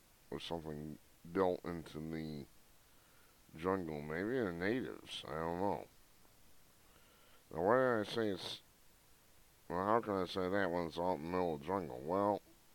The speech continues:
let's take a look. Not very far away. And this is south that we're, south of the anomaly.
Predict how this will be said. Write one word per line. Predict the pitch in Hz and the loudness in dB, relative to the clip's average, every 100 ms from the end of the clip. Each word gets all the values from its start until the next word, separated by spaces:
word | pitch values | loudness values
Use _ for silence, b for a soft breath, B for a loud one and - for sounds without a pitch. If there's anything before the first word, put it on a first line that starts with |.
| - | -8
let's | 92 | -8
take | - 110 | -4 -4
a | 95 | 2
look. | 104 104 - - - - - - - - - - - - - B B B B - | 4 4 2 -10 -20 -20 -20 -20 -20 -20 -20 -20 -20 -20 -20 B B B B -2
Not | 95 123 | 2 4
very | 131 123 | 4 2
far | - 113 110 | 2 6 6
away. | 95 90 110 95 76 71 - - - - - - - - - - - - B B B B B B B B B B - - - - - - - - - - - - - - - - - - - - - - - - - - - | 6 4 2 2 -2 -6 -12 -20 -20 -20 -20 -20 -20 -20 -20 -20 -20 -20 B B B B B B B B B B -20 -20 -20 -20 -20 -20 -20 -20 -20 -20 -20 -20 -20 -20 -20 -20 -20 -20 -20 -20 -20 -20 -20 -20 -20 -20 -12
And | 85 95 | -4 0
this | 101 | 0
is | 101 98 92 | 2 0 0
south | - - 110 104 - | -2 4 6 4 2
that | 80 - 82 | -6 -6 -6
we're, | 82 82 - - - - - | -6 -6 -8 -16 -20 -20 -18
south | - 110 110 104 | -4 2 2 2
of | 90 87 | -6 -4
the | 90 87 85 82 - | -4 -4 -6 -8 -8
anomaly. | 85 95 95 90 73 65 | -2 0 2 0 -4 -8